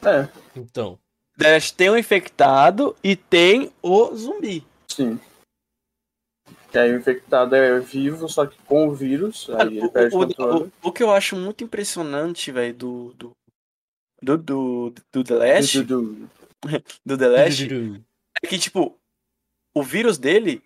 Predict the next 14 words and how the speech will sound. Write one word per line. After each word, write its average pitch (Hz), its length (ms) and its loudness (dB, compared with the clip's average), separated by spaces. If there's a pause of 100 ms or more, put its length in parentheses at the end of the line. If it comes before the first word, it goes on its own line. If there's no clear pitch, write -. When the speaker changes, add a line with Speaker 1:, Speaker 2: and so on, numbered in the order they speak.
(260)
Speaker 3:
pode 139 180 0
acontecer 175 380 -6
na 185 100 -4
vida 160 200 -4
real. 120 280 -4 (540)
Speaker 1:
Então, 120 320 -4
Speaker 2:
Então. 98 300 -8 (200)
Speaker 1:
que - 60 -4
é 127 40 4
um 127 100 0
fungo, 131 400 -4
não 113 160 -4
é? 123 120 -8 (300)
Speaker 3:
Uhum. 156 540 -6